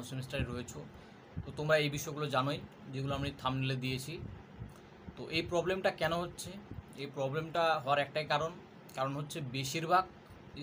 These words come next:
স্টুডেন্টস তোমরা কী করেছো, কলেজে তোমাদের কিন্তু বাংলা ভার্সনে কিন্তু করানো হতো, and প্রশ্নপত্র তোমাদের I think বাংলা হোক বা ইংরেজিতে, আহ, দুটোর মধ্যে একটাতে হতো,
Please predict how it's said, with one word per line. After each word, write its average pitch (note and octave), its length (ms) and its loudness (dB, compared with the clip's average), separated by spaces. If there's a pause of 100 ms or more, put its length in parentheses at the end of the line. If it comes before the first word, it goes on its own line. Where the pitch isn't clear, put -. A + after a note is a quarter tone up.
স্টুডেন্টস E3+ 500 2 (1120)
তোমরা E3 280 6 (520)
কী D#3+ 120 -14
করেছো, E3+ 240 -4 (100)
কলেজে D#3 300 0 (100)
তোমাদের D3+ 340 0
কিন্তু D#3+ 260 -6 (260)
বাংলা D3 260 4 (100)
ভার্সনে C3 380 -2 (100)
কিন্তু D3 160 -6 (120)
করানো B2+ 320 2
হতো, G2+ 180 -12 (640)
and C#3+ 100 2 (100)
প্রশ্নপত্র F3 520 2 (160)
তোমাদের E3+ 280 4 (1500)
I - 100 0
think E3+ 180 -2 (380)
বাংলা C#3+ 320 6
হোক F3+ 100 0 (100)
বা D#3 80 8
ইংরেজিতে, D3 580 -2
আহ, - 1300 -12
দুটোর C#3 240 -4
মধ্যে D#3 180 6
একটাতে E3+ 220 2
হতো, D3 300 0